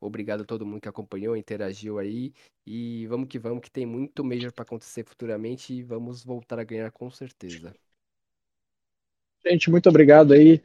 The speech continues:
Speaker 2: ah, aos meus companheiros de Overtime, primeiramente, o Vaso, o Pietro, o Gerardi. Agradecer também aqui o Golfo, que tá aqui na, na produção, não tá aparecendo, mas tá aqui, hum, passando as informações no ponto, tá aqui, não sei se vai aparecer o dedo do rapaz. Ah, agradecer a G C aí pelo espaço cedido,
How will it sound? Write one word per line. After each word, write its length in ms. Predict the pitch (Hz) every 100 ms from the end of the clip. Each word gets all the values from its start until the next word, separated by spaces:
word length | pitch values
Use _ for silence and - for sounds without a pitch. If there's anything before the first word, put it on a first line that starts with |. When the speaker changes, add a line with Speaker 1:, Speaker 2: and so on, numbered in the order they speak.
| _
Speaker 2:
ah, 280 | 127 127 123
aos 140 | 120
meus 140 | 127 120
companheiros 360 | 120 143 139
de 80 | 131
Overtime, 480 | 120 120 - 151 147
primeiramente, 520 | 117 113 113 156 -
o 120 | 107
Vaso, 320 | 117 131 123 113
o 20 |
Pietro, 420 | - 120 127 110
o 40 |
Gerardi. 500 | 117 113 143 131 139 135 _ -
Agradecer 300 | 127 127 135
também 220 | 135 135
aqui 120 | -
o 60 | 139
Golfo, 300 | 120 156 -
que 40 |
tá 120 | - 139
aqui 160 | -
na, 200 | 143 120 - -
na 100 | 123
produção, 540 | - 131 120 - 165 170
não 120 | 139
tá 120 | 139
aparecendo, 600 | - 135 127 156 151 147 _ _ _ _ _
mas 180 | 139 131
tá 100 | -
aqui, 440 | 131 - 151 139 - _ _ _ -
hum, 160 | 151 135
passando 360 | 135 123 147
as 60 | 127
informações 460 | 123 127 120 147
no 80 | 127
ponto, 400 | - - 180 -
tá 100 | -
aqui, 320 | 123 - 147 - -
não 120 | 117
sei 160 | -
se 60 | 120
vai 80 | 123
aparecer 360 | 117 113 -
o 40 | 120
dedo 220 | 120 117
do 200 | 120 120
rapaz. 460 | 113 - 147 147 - _ _ _ _ _ _
Ah, 400 | 147 147 147 143
agradecer 460 | 139 147 143 - 165
a 60 |
G 120 | 139
C 180 | 131 -
aí 140 | 156 151
pelo 200 | - 123
espaço 300 | - 135 -
cedido, 600 | 131 117 143 160 165